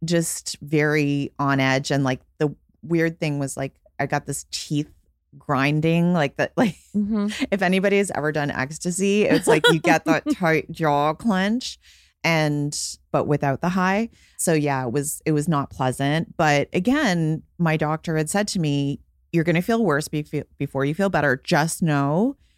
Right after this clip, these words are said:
Speaker 1: it's only gonna be a few days and there's a light at the end of the tunnel. You're not
Speaker 2: Right.
Speaker 1: gonna feel like this beyond that. It's gonna go away."
Speaker 2: Okay.
Speaker 1: So it was right back to that thing where it was like, just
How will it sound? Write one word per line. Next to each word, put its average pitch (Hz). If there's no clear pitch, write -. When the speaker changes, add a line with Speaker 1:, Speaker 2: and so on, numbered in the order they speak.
Speaker 1:
it's 175
only 156
gonna 160
be 151
a 151
few 151
days 147
and 156
there's 151
a 156
light 135
at 131
the 135
end 131
of 131
the 131
tunnel. 123
You're 156
not 156
Speaker 2:
Right. 156
Speaker 1:
gonna 165
feel 151
like 139
this 131
beyond 135
that. 190
It's 156
gonna 139
go 131
away." 113
Speaker 2:
Okay. 277
Speaker 1:
So -
it 165
was 180
right 170
back 175
to 196
that 147
thing 175
where 143
it -
was 147
like, 143
just -